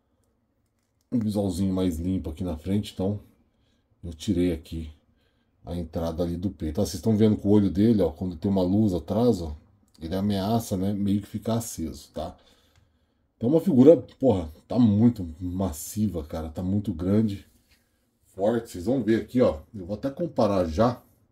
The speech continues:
com o Origins, né? Pra quem tá fazendo a linha Origins, sabe aí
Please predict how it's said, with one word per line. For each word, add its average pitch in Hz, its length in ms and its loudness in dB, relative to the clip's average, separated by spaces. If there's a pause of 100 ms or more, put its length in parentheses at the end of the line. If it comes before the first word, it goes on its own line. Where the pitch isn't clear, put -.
(1200)
com 95 160 -6
o 95 640 -4
Origins, 131 440 -2
né? 113 200 -2 (640)
Pra 80 100 -14
quem 101 180 -6
tá 98 100 -6
fazendo 95 360 -4
a 95 40 0
linha 92 180 -4
Origins, 95 480 0
sabe 104 380 -4
aí 90 240 -4